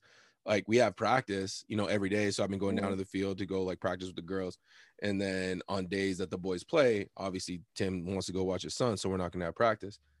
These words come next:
Speaker 1: Um, but at the same
Speaker 2: Mm.
Speaker 1: time, I'm just in the routi-, routine,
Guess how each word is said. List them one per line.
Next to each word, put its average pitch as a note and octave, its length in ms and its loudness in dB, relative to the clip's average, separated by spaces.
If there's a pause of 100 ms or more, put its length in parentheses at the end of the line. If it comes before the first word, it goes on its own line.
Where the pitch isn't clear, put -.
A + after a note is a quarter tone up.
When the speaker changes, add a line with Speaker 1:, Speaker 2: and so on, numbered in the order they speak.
(240)
Speaker 1:
Um, F#2+ 280 -2
but F#2 340 0
at F#2 80 -4
the F#2+ 80 -4
same G#2 180 0
Speaker 2:
Mm. - 20 -4
Speaker 1:
time, A#2 200 2
I'm G2 140 -2
just F#2+ 160 -4
in G#2+ 100 0
the F#2+ 60 -2
routi-, F2+ 260 -6 (100)
routine, G#2+ 300 -4